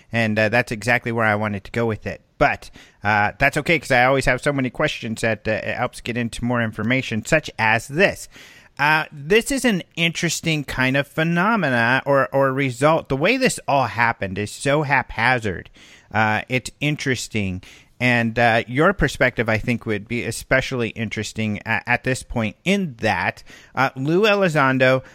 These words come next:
leaves the D O D, uh, because they're not paying enough attention to his project on U F Os. They're not taking U F Os seriously. He, uh, then is asked to join To the Stars and these other very credible people.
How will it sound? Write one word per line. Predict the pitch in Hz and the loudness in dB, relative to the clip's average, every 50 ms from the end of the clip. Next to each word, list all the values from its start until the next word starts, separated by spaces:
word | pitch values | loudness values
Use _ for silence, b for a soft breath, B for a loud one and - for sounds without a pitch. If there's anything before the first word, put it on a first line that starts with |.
| B B | B B
leaves | 117 113 123 143 151 156 160 156 - | -6 -4 -2 0 0 0 -2 -4 -4
the | - 170 | -4 -4
D | 151 156 156 156 | -2 -2 0 2
O | 151 156 156 | 2 2 0
D, | 135 - 117 107 107 107 107 107 b b b b b | 0 -2 -2 -2 -2 -2 -4 -6 b b b b b
uh, | - 113 113 110 107 101 98 - | 0 0 0 0 0 -2 -6 -6
because | - 127 120 - 131 127 127 127 123 120 110 120 127 | -6 -6 -4 0 2 4 4 4 4 2 -2 -6 -12
they're | 110 110 127 123 123 | -6 -2 0 2 2
not | 127 131 131 - - | 2 2 0 0 -2
paying | - 170 156 147 143 127 131 127 - - | -2 -2 0 0 0 -2 -4 -4 -4 -2
enough | 127 123 123 127 123 - | 0 2 2 2 0 0
attention | 131 - - - 127 123 - - 113 117 | -2 -2 -2 -2 -2 -2 -4 -6 -8 -8
to | - - 120 | -6 -4 -4
his | 117 113 - | -4 -6 -6
project | - - 117 107 110 98 - 107 101 - 113 | -4 -2 0 0 0 0 -2 -4 -4 -2 -2
on | 104 104 104 | -2 -2 -2
U | 107 107 107 | -2 -2 -2
F | 101 101 - | -2 -2 -4
Os. | 107 95 92 80 98 - | -4 -4 -4 -6 -10 -14
They're | 113 107 | -10 -6
not | 113 110 95 - | -6 -6 -4 -4
taking | - 117 - - 113 110 | -4 -4 -4 -4 -4 -2
U | 110 113 | 0 -2
F | 101 - - | -2 -2 -2
Os | 98 98 - | -4 -6 -6
seriously. | - - 98 95 87 87 - - - 80 80 - - b b b b b b b b b b - - | -6 -6 -6 -6 -6 -8 -10 -12 -14 -14 -14 -14 -18 b b b b b b b b b b -14 -6
He, | - - 143 143 135 131 131 131 127 120 - - | -2 0 2 2 2 2 2 0 0 -2 -2 0
uh, | 120 120 113 113 110 107 | 2 2 4 4 2 2
then | 107 98 143 160 175 | 2 2 2 2 2
is | 175 156 143 - - | 2 0 -2 -2 0
asked | 131 131 131 127 - - - | 2 2 2 0 -2 -6 -8
to | - 117 | -8 -8
join | 110 - 127 127 127 123 120 120 117 117 110 b b b b b b b | -6 -2 -2 0 2 2 2 2 0 0 -2 b b b b b b b
To | - 160 151 | -4 -2 -2
the | 135 139 | -2 -2
Stars | 123 - - 135 120 117 117 107 117 | -4 -2 0 2 4 4 4 2 0
and | 113 117 | -2 -2
these | 120 110 117 | -2 0 0
other | 127 120 120 117 | 0 0 0 0
very | 107 107 113 117 113 110 | -2 0 0 0 0 -2
credible | 104 - - - 123 113 110 101 110 104 | -4 -6 -4 -2 0 0 -2 -2 -6 -8
people. | 95 - - - 120 107 - 98 90 69 - | -8 -8 -6 -6 -6 -4 -4 -6 -8 -8 -10